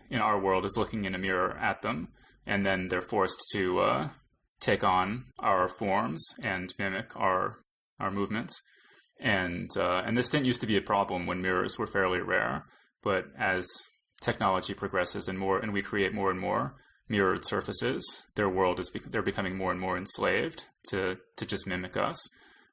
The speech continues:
And so they finally revolt and shatter their way through all the mirrors and, uh, try to take over our world.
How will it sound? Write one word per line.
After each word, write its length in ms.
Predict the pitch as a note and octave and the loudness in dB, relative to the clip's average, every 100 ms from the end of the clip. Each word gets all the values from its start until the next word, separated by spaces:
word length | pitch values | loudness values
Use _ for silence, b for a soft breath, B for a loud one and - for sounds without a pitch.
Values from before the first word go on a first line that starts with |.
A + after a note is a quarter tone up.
| - | -8
And 180 | G2 F2+ | -4 -2
so 160 | - F2 | 0 0
they 120 | F2+ | 0
finally 460 | - F2+ F2+ F2+ F2+ | 2 0 2 0 -2
revolt 500 | F2+ F2+ F2 - A2 | -2 0 0 0 -4
and 240 | G#2+ C3+ | -4 -2
shatter 360 | - G#2 F#2 F2+ | 0 0 0 0
their 160 | F#2+ | 0
way 280 | F#2 F#2 A#2+ - - | 2 0 0 -6 -4
through 180 | G#2 | 2
all 100 | F2+ | 2
the 100 | F2+ | 2
mirrors 480 | F2 F2+ A2+ - - | 0 2 2 0 -2
and, 320 | G#2 A2 A#2 | -2 -2 -2
uh, 300 | F#2+ A#2+ D3 D3 b b b b _ - | -2 0 -2 -6 b b b b _ -4
try 140 | G#2+ | -2
to 60 | F#2 | -2
take 240 | - F2+ | -2 -2
over 200 | F#2 F#2 | 0 0
our 200 | F2+ F2+ | 2 2
world. 360 | F#2+ G2+ C#2 | 2 0 -2